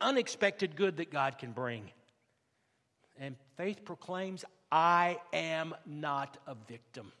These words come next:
I'm a victor and will live my life as such for, with every breath I have."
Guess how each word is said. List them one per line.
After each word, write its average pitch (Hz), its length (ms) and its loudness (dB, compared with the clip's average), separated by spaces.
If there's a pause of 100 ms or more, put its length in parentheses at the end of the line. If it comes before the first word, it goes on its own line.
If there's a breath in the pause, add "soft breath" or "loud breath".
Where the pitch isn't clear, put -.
(1700 loud breath)
I'm 127 180 -10
a 110 60 -12 (120)
victor 123 420 -16 (1300 soft breath)
and 110 100 -16
will 104 140 -16
live 117 220 -10
my 117 160 -10
life 113 300 -10
as 104 100 -16
such - 400 -14 (640 soft breath)
for, 113 200 -12 (100)
with 120 200 -16 (100)
every 131 260 -12
breath 117 400 -14
I 104 140 -14
have." 82 420 -20